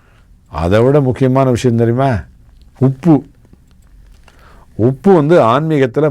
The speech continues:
மகாலட்சுமியாவே சொல்றாங்க. அதை உரு-, அதையே உருவகப்படுத்தி சொல்றாங்க. அதனால தான் இதை குறையவே கூடாது வீட்ல.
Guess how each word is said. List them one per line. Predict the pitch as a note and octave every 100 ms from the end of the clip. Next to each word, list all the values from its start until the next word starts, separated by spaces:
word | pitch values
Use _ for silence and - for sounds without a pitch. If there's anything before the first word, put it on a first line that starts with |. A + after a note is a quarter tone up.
| A2
மகாலட்சுமியாவே | G#2+ G#2+ D3+ D#3+ D#3+ C#3+ C#3 D3 C#3 C#3 D3+ E3+ E3+ - _ -
சொல்றாங்க. | B2 A2 A2 G#2 - _ _ _ _ _ _
அதை | F2+ G2
உரு-, | F#2 A2+ D3 G2+
அதையே | A#2 E3 F#3+
உருவகப்படுத்தி | D3 D#3 D3+ B2+ A#2+ A2 A2+ A2
சொல்றாங்க. | F#2+ F#2 E2
அதனால | D#2+ G2+ D#3 E3+
தான் | B2+ A#2+ E3+ - _ _ _ _ _ _ _ _ _ _ _
இதை | F#2+ F2+ E2 A2+
குறையவே | C#3+ G3+ G3+ F#3+
கூடாது | D#3+ C3+ A2+
வீட்ல. | A#2 G#2